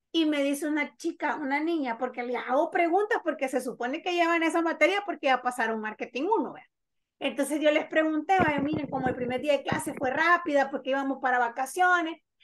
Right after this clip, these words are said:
yo quiero saber cómo vienen", les digo yo, "y quiero que me digan los conceptos que aprendieron en marketing uno". No, me mandaban en la luna, ¿va? Y fue como tener que hacer un review en treinta minutos para poder seguir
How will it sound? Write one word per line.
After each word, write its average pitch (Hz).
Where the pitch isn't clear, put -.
yo 269
quiero 269
saber 233
cómo 226
vienen", 320
les 392
digo 370
yo, 339
"y 330
quiero 294
que 302
me 285
digan 285
los -
conceptos 302
que 330
aprendieron 254
en 240
marketing 240
uno". 392
No, 320
me 262
mandaban 277
en 247
la 202
luna, 240
¿va? 165
Y 277
fue 269
como 370
tener 294
que 359
hacer 339
un 330
review 294
en 285
treinta 415
minutos 392
para 285
poder 277
seguir 339